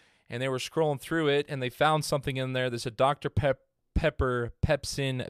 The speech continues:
Bitters. And there was this big conspiracy about how they had found the original recipe for Doctor Pepper.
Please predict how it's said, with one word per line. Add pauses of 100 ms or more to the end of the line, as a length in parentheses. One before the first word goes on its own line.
(140)
Bitters. (1200)
And
there
was
this
big
conspiracy
about
how
they
had
found
the
original
recipe (440)
for
Doctor
Pepper.